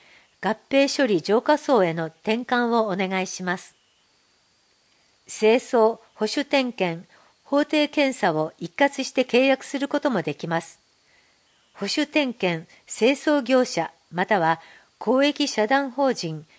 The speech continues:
県水質保全協会に問い合わせてください。電話、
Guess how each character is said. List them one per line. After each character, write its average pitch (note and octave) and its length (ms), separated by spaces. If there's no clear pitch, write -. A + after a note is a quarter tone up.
県 C4 240
水 B3 320
質 - 240
保 G3 160
全 C#4 260
協 C#4+ 220
会 F3 260
に D#3 280
問 A3+ 200
い C#4 40
合 C#4+ 60
わ C#4+ 60
せ A3+ 140
て F3 100
く - 80
だ F3+ 140
さ F#3 160
い。 E3 120
電 F3+ 240
話、 F#3 220